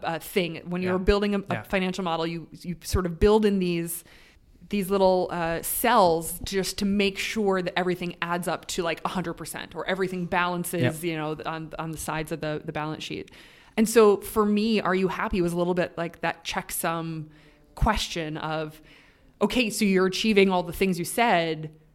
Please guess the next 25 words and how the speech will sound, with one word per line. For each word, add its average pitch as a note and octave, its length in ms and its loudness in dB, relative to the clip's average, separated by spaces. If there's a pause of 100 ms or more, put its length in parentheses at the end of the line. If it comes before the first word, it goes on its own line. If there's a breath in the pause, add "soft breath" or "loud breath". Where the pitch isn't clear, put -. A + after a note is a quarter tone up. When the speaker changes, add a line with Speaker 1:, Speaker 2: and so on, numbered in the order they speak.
(360)
Speaker 1:
but F3 140 6
if - 240 -4
that F3 220 2
makes - 220 0
you F3 80 0
miserable, E3 540 2
then, E3 160 -4
like, E3 260 -2
maybe E3 220 2
let's - 200 -6
go E3 100 -2
back E3 200 0
to D3+ 80 -12
the D3 80 -6
top D3+ 240 -6
and D#3+ 80 -10
start - 200 -10
again. - 360 -14 (520 soft breath)
And E3 260 -2
that F3+ 240 6
was F3 180 -2
my, D#3+ 600 -4
are F3+ 100 -8
you A#3 160 -2
happy? D#4+ 540 -4